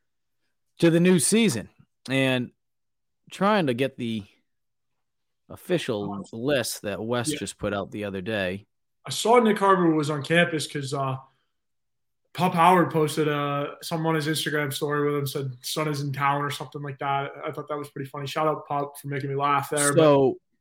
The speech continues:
Speaker 2: speaking
Speaker 1: so
Speaker 2: of the
Speaker 1: the
Speaker 2: next
Speaker 1: ones that, the ones that have arrived already, the summer enrollees, Nicholas Harbor, Bakari Swain, uh, Oluwatosin Babalade. This one is the one I know a lot of people are looking forward to just because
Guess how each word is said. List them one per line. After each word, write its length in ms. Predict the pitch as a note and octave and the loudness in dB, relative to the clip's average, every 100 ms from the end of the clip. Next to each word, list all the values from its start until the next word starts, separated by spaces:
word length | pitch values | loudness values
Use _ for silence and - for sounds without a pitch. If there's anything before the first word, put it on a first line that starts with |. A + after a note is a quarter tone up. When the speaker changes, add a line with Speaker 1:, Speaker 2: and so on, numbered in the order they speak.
| _ | _
Speaker 2:
speaking 360 | - - F#3+ F3+ | -12 -4 2 6
Speaker 1:
so 80 | F3 | 6
Speaker 2:
of 80 | |
the 60 | D3 | 6
Speaker 1:
the 40 | |
Speaker 2:
next 100 | C#3+ | 4
Speaker 1:
ones 240 | G3 A3 F#3+ | 6 4 6
that, 300 | G#3 F#3 D3+ D#3 | 6 6 4 0
the 160 | D3 C#3+ | 2 4
ones 300 | D#3 G#3 G3 | 4 4 4
that 120 | G3+ | 2
have 240 | D#3+ E3 D#3 | 2 2 4
arrived 560 | C#3+ C3+ C3 A#2+ A2+ | 2 2 2 -2 -2
already, 440 | A2+ A2+ A2+ G#2+ F#2+ | -2 0 0 -2 -4
the 120 | G2 | -4
summer 440 | - C3+ C#3 B2+ | 0 0 2 0
enrollees, 720 | B2 A#2+ A#2 A2+ G#2+ F2 F#2 | 0 0 0 -2 -4 -6 -6
Nicholas 360 | B2 C3+ C#3+ A#2+ | -4 0 0 2
Harbor, 460 | C3+ A#2+ F2+ D2 _ _ _ | 0 0 -2 -8 _ _ _
Bakari 460 | G#2 - C3+ C3+ B2+ | -6 0 4 4 0
Swain, 480 | - C3+ A2+ F2 - _ _ _ _ _ - | -2 -4 -2 -6 -12 _ _ _ _ _ -12
uh, 360 | A#2 G2 F#2 | -4 -4 -2
Oluwatosin 680 | A#2+ C#3 D3 C#3+ C#3+ C#3 C#3 | 2 4 4 4 2 4 2
Babalade. 680 | C3+ C3+ C3 A#2+ G2 D2 - _ _ _ _ _ _ - | 2 2 2 0 -4 -8 -16 _ _ _ _ _ _ 4
This 260 | E3 G#3 | 6 6
one 180 | A3 G#3 | 6 6
is 140 | G3+ D#3+ | 6 6
the 100 | F3+ | 6
one 240 | F3 E3 | 6 6
I 120 | D3+ | 2
know 180 | D3+ C#3+ | 2 2
a 80 | C3 | 2
lot 160 | C#3+ | 0
of 80 | D3 | 0
people 320 | C3+ C#3+ C#3+ | 0 -2 0
are 80 | C3+ | 0
looking 320 | B2+ C3 C3 | 0 -4 -6
forward 400 | A2 C#3+ C3+ B2 | -6 0 2 0
to 140 | A2+ A#2 | -2 -4
just 240 | B2+ - | -4 -6
because 500 | C3 - C3 B2 A2 | -8 -6 -4 -4 -6